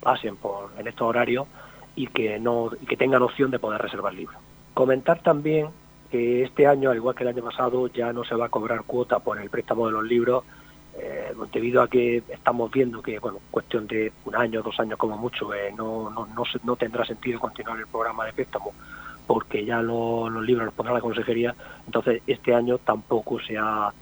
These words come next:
se ha puesto cuota por los libros. Eso no quita que, aunque los libros se cedan gratuitamente, pues, hombre, los, los padres y sobre todo los alumnos que lo usen,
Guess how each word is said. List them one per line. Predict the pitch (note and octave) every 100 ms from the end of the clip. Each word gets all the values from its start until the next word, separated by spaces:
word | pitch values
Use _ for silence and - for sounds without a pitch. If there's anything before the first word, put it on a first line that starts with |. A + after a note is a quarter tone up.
| -
se | A#2+
ha | A2+
puesto | A#2 - - A2+ A2
cuota | E3 E3
por | G#2+ A2
los | A#2
libros. | F3 - F#2+ - - - - -
Eso | A#2+ - B2+
no | A#2+
quita | A#2 C3 C3+ B2+
que, | A2+
aunque | G#2+ G2+ G#2
los | G#2
libros | A2+ A2+ G#2+
se |
cedan | G#2 A2+ A2
gratuitamente, | G#2+ G#2+ A2 G#2+ A2 - A2
pues, | G2+
hombre, | G2+ F#2
los, | G2 F#2+
los | F#2+
padres | - A#2 G#2+ G#2
y |
sobre | - G2
todo | A2+
los | A2 G#2
alumnos | G#2+ G#2+
que | -
lo | G#2+
usen, | G#2+ - A2